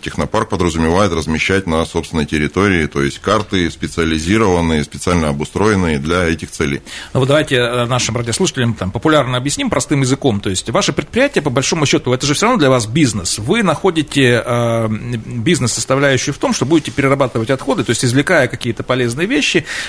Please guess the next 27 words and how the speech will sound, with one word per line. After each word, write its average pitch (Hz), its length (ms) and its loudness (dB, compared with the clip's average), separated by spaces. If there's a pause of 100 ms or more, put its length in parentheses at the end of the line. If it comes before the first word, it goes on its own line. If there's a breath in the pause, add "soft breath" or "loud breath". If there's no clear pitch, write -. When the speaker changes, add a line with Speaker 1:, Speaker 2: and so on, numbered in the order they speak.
Speaker 2:
продавая 151 500 4
продукт 131 360 -2
переработки 123 840 2
другим 196 360 0
бизнесменам, 180 540 2 (220 loud breath)
но 165 100 4
тем 175 140 2
самым 180 300 2
решая 156 480 4
для, 120 840 2
э, 120 60 4
региона, 180 600 2 (120)
э, 113 320 0
задачу, 147 560 2
собственно 127 360 -4
говоря, 131 440 2
м, 127 840 -12
переработки, 147 560 2
да, 131 440 2
самих 117 300 -2
отходов, 151 460 -2 (340 loud breath)
э, 104 300 0
и, 120 200 0 (100)
э, 117 200 2 (140)
привлечения 131 460 2
дополнительных 123 680 -2
ресурсов. 110 560 -4